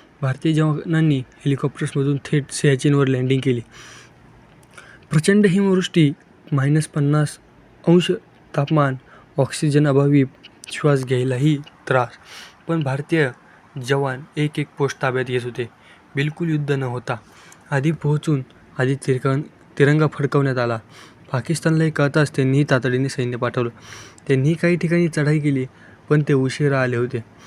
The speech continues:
भारतीय जवान आधीपासूनच तैनात होते आणि मजबुतीने. आजपर्यंत म्हणजे चाळीस वर्षे उलटून गेली, तरी सियाचीनवर भारतीय तिरंगा अभिमानाने फडकतोय. सियाचीन लढाई शत्रूची नाही, तर निसर्गाची.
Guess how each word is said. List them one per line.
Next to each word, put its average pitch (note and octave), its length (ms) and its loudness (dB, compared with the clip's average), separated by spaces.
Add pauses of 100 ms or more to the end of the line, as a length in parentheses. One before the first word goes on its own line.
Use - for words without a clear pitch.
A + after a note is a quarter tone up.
(300)
भारतीय C3+ 360 0
जवान D#3 260 2
आधीपासूनच C#3 600 -2
तैनात C3 280 0
होते B2 240 -8 (160)
आणि D3+ 200 2
मजबुतीने. B2+ 580 -2 (1500)
आजपर्यंत E3+ 500 2
म्हणजे C3 280 -2 (100)
चाळीस D3+ 320 0
वर्षे E3 220 -2
उलटून D3 320 2
गेली, C3+ 220 0 (420)
तरी C#3+ 200 4
सियाचीनवर C#3 600 2
भारतीय B2+ 440 -2
तिरंगा C3 300 2
अभिमानाने B2+ 460 0
फडकतोय. B2+ 500 -6 (720)
सियाचीन F3 420 0
लढाई C3 320 2
शत्रूची F3+ 540 0
नाही, D3 260 2 (100)
तर C#3+ 40 0
निसर्गाची. C3+ 640 -2